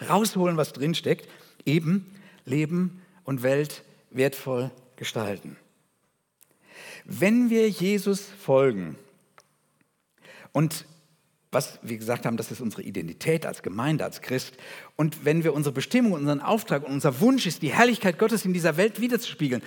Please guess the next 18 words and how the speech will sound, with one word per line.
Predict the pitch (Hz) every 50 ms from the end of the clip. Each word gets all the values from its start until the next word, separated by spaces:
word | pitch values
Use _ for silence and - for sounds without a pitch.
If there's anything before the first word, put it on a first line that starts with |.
| - - - -
dann | - 156 202
ist | 214 - -
doch | - -
genau | - 156 165 220 247 254
das | 240 190 -
angebracht, | - 180 175 143 113 90 92 90 87 - -
oder? | 147 202 262 277 262 - - - - _ _ _ _ _ _ _ _ _ _ _ _ _ _ _ _ _ _ _ _
Mit | - 127 131 -
ihm | - 175 185 190 196 190 - - - - - - _ _ _ _ _ _ _ _ _ _ _ _ _ _ _ _ _ _ _ _ _ _
im | - 107 98
Gottesdienst, | 156 185 180 185 156 - 143 143 147 147 -
im | - 87 - -
Abendmahl, | - - - - - - - - -
so | - 104 110
richtig | 104 113 131 175 180 - - - 135 -
das | - 123 - 117
Leben | 113 113 113 98 101 - - - - - - _ _ -
genießen. | - 98 95 92 90 - - 95 -